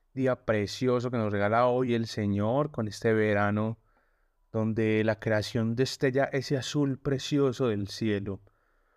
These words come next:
Hoy, amigos oyentes, venimos de encontrarnos con una oración preciosa que hace nuestro Señor por nosotros,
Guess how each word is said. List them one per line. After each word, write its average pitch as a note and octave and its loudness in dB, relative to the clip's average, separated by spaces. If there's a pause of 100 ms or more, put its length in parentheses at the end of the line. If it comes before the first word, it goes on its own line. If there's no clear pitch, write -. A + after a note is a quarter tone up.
(140)
Hoy, D3 4
amigos D3+ 2
oyentes, C#3+ -2
venimos B2 0
de B2+ 2
encontrarnos A#2 0
con B2 -4
una A#2+ 0
oración B2+ 0
preciosa B2 -2
que - -4
hace A#2+ 0
nuestro G#2+ -2
Señor G#2 0
por A#2 0
nosotros, A#2+ 0